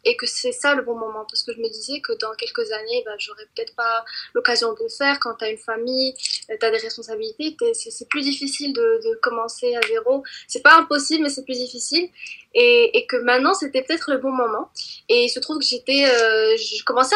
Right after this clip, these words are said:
à avoir un peu marre de mon job, de, de ce que je, de, de là où j'étais.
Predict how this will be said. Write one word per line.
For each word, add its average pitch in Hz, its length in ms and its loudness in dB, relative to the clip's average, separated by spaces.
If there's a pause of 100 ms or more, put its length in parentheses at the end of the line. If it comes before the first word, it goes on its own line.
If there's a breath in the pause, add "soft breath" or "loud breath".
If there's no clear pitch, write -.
à 359 40 12
avoir 311 220 6
un 302 160 4
peu 302 180 0
marre 294 220 6
de 247 100 2
mon 247 200 0
job, 233 320 4 (140)
de, 226 240 -4
de - 40 -6
ce - 100 -6
que - 120 -10
je, - 180 -8
de, 415 180 -8
de 453 260 0
là 480 160 8
où 508 40 4
j'étais. 440 460 2